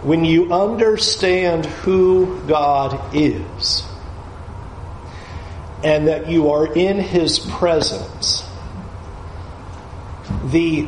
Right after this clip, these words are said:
right reaction is always fear.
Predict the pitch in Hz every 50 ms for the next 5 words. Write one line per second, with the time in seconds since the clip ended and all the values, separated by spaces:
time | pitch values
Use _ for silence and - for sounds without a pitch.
0 | - - - 131 139 143 160 165 190 214 214 208 196 - - - - - - -
1 | - - - - - - 160 151 151 151 147 147 151 151 151 151 - - - -
2 | 135 120 101 - - - 104 104 117 123 - - - - - - - - - -
3 | - - - - - - - - - - - - - - - 143 139 135 - -
4 | - - 160 185 208 214 180 135 110 107 104 98 98 95 98 101 110 - - -
5 | - - - - - - - - - - - - - - - - - - - -
6 | - - - - 92 85 - -